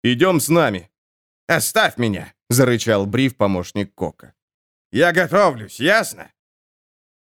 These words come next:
И пошли они вниз, по крутому трапу, вниз в трюм, где обитает жуть, ну, то есть обитает в носовой части.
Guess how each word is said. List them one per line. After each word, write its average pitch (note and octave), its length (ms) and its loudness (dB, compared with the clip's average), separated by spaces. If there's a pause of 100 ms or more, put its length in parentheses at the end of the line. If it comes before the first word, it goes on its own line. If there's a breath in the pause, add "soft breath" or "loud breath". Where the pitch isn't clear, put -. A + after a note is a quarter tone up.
(140)
И A#2+ 120 4
пошли A#3+ 360 0
они B3+ 280 2
вниз, G#3 500 -2
по B2+ 120 0
крутому C#3 500 0
трапу, D3 560 0 (300)
вниз A3 420 2
в - 120 -20
трюм, G3+ 340 0
где A#2 200 2
обитает D3 580 0
жуть, B2+ 540 -10 (120)
ну, A#2 320 0
то D3+ 140 -2
есть G#2+ 220 -2
обитает C#3 540 0
в B2+ 60 -6
носовой D#3 560 2
части. - 540 -6